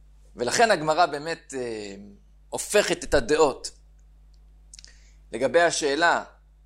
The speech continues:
למה פעמון שניטל ממנו הענבל עדיין מקבל טומאה? תירצנו עד עכשיו שרבי יוחנן אומר, מכיוון שהוא ראוי להשתמש איתו בתור כוס. לא ייתכן שכך סובר רבי יוחנן,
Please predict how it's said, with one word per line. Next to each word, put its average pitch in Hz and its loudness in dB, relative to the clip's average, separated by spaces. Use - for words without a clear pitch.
למה 165 2
פעמון 165 -2
שניטל 156 -2
ממנו 165 -8
הענבל 127 0
עדיין 147 0
מקבל 131 -2
טומאה? 110 -12
תירצנו 143 0
עד 143 0
עכשיו 143 2
שרבי 127 -2
יוחנן 147 2
אומר, 151 2
מכיוון 139 0
שהוא 143 0
ראוי 175 6
להשתמש 160 -2
איתו 151 0
בתור 139 -2
כוס. - 0
לא 160 2
ייתכן 185 2
שכך 151 -2
סובר 139 -2
רבי 135 0
יוחנן, 180 2